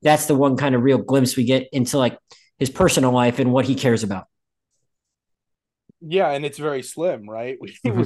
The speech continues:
Speaker 2: we don't actually get
Speaker 1: Mm-hmm.
Speaker 2: that much of a look into, into who he is behind the, behind the skin, you know, under the flesh kind of thing. Um, he is,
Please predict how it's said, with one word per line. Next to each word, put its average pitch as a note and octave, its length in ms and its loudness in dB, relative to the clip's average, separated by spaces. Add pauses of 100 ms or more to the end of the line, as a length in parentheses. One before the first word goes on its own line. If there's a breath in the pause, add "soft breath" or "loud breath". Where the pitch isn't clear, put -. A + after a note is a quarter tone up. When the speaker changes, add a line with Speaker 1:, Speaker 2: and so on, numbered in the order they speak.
Speaker 2:
we A3 80 0
don't E3+ 320 0
actually C#3+ 460 -4
get C3 240 -4
Speaker 1:
Mm-hmm. A#2 80 -2
Speaker 2:
that A#2 200 0
much C#3 320 -2
of C#3 220 -6
a C3 100 -2
look C3 320 -6
into, B2+ 720 -6 (420 soft breath)
into C3 260 -6
who C#3+ 200 -2
he B2 220 -4
is B2 260 -2
behind A#2+ 720 -6
the, A#2 440 -6
behind A#2+ 480 -4
the A2 80 -14
skin, A2+ 520 -6
you G#2+ 100 -10
know, G#2+ 180 -6
under A#2 200 -6
the G#2+ 80 -12
flesh A#2 380 -8
kind A2 260 -10
of G#2+ 80 -14
thing. A2+ 400 -12 (420 loud breath)
Um, A#2 380 0
he C3 260 -6
is, A#2+ 420 -4